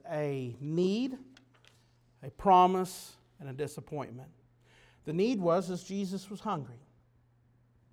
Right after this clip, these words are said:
The promise was the trees with leaves on it. Looked good from a ways off. The disappointment's when he got there and upon inspection, right? There was nothing there but leaves. There was no fruit.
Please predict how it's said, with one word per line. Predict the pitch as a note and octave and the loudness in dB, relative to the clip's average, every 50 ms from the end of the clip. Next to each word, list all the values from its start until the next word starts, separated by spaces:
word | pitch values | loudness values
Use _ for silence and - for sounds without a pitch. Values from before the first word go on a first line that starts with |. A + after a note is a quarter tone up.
| _ _ _ - - _ _ | _ _ _ -20 -20 _ _
The | - D3 | -16 -4
promise | - - A#3+ C4 D4 D4+ A#3 G3 G3 - G3 | 4 10 12 12 12 12 10 6 0 -2 -4
was | E3+ D#3 - | -6 -6 -6
the | - F3+ | -8 -10
trees | E3+ - - C4+ C4+ G#3+ F3+ D#3+ C#3+ B2 D3 | -12 -10 -8 -6 -4 -4 -4 -4 -6 -6 -6
with | E3+ D3 - | -8 -6 -4
leaves | F#3 G3 G3 E3 D3+ B2 A2+ C3+ | -4 -2 -2 -2 -4 -6 -8 -8
on | B2+ A2 G#2+ A#2 | -10 -10 -10 -14
it. | - - _ _ _ _ _ _ _ | -18 -20 _ _ _ _ _ _ _
Looked | - F3 G#3 G3+ F#3+ F3+ | -6 -4 -4 -4 -4 2
good | G3 C4 B3+ A#3+ F3 B2+ - - - - - - | 6 8 10 10 8 6 2 -2 -14 -20 -20 -16
from | - D3 C3+ | -12 -8 -6
a | C3+ C3 | -4 -2
ways | C3+ C#3+ C#3 D3+ D3 C#3 | 0 2 2 0 0 0
off. | F#3+ A3 - - - - E3+ - _ _ _ _ _ _ _ _ _ _ _ _ _ - | -2 -4 -4 -6 -8 -12 -16 -20 _ _ _ _ _ _ _ _ _ _ _ _ _ -8
The | F3+ | -4
disappointment's | E3+ C#4 D4 - A#3+ - - - D4+ D#4 C4 G#3 F#3+ F3+ - - G#3 | -2 -2 0 2 0 0 4 6 6 6 6 4 0 -4 -4 -6 -6
when | G3 F#3 | -4 -4
he | E3+ | -2
got | D3+ F3 A3 A3+ A#3 A#3 A3+ - | 2 4 6 6 6 4 2 0
there | G#3 F#3 F3 E3+ E3 | -2 2 2 2 2
and | D#3 D3+ D#3 | 2 -2 -4
upon | C#3+ - - G3 F#3 F3+ E3 | -4 -4 0 0 2 2 0
inspection, | D3+ C#3+ B2+ - - - - A3 A3 G#3+ - - - - - _ _ _ _ _ _ _ _ _ _ _ _ _ | -2 -4 -6 -8 -10 -8 -6 -4 -4 -6 -8 -14 -18 -20 -20 _ _ _ _ _ _ _ _ _ _ _ _ _
right? | - C3 D3 E3+ G#3 A3 G#3+ - - - - _ _ _ _ _ _ _ _ _ _ _ _ _ _ _ _ _ - | -8 -2 0 2 2 0 -2 -6 -16 -20 -20 _ _ _ _ _ _ _ _ _ _ _ _ _ _ _ _ _ -6
There | F#3+ G3+ | -4 -2
was | G3+ F#3+ E3 | -2 0 2
nothing | F#3+ A3 A3 G#3+ A#3 A3 G#3+ | 4 4 4 4 2 0 2
there | G#3+ A3 A3 | 4 4 4
but | G3+ G#3+ G3+ | 4 2 2
leaves. | G#3 C4 C4+ A#3+ F#3 C#3 C#3 | 0 0 -2 -2 -2 -4 -4
There | F3+ F3 | -4 -6
was | F3 E3+ | -6 -4
no | E3+ G3+ G3+ | -4 -4 -4
fruit. | G3 - - - - - - - | -4 -6 -8 -12 -12 -12 -12 -14